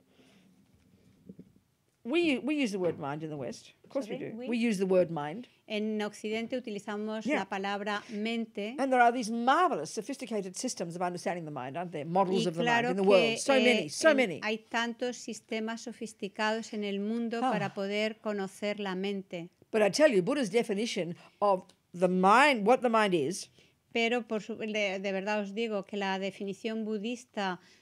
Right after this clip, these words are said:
Speaker 2: y la comprensión budista de lo que es
Speaker 1: You
Speaker 2: la
Speaker 1: know,
Speaker 2: mente
Speaker 1: it's where it comes from,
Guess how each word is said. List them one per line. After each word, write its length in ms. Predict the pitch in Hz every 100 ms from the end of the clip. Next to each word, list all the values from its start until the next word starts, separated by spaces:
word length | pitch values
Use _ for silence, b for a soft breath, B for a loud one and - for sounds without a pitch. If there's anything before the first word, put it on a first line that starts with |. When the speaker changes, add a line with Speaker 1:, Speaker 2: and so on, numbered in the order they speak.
| _ -
Speaker 2:
y 140 | 214
la 120 | 196
comprensión 420 | 214 202 196 220
budista 340 | 220 214 226 208
de 60 |
lo 100 | 196 190
que 120 | 208
es 80 | 220
Speaker 1:
You 60 |
Speaker 2:
la 120 | 190 185
Speaker 1:
know, 80 |
Speaker 2:
mente 560 | 202 247 247 220 220 311 - _ _ _ _ _
Speaker 1:
it's 360 | 202 202 - - _ _
where 240 | 196 226
it 100 | 220 -
comes 220 | 202 180
from, 240 | 151 180